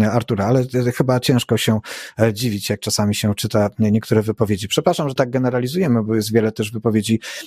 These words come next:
e, rozsądnych i mądrych, za które dziękujemy, ale, e, Dmytro Antoniuk chyba chce się odnieść do,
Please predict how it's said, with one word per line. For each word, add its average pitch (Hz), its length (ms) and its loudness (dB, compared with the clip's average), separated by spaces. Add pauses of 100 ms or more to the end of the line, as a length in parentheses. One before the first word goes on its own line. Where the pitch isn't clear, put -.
(140)
e, 113 120 4
rozsądnych 117 720 -2
i 123 180 2
mądrych, 120 400 2
za 110 120 -2
które 107 240 0
dziękujemy, 110 680 2
ale, 113 240 2 (260)
e, 113 180 2
Dmytro 127 360 2
Antoniuk 120 480 -2
chyba 113 220 0
chce - 200 -4
się 113 140 0
odnieść 113 300 0
do, 110 160 2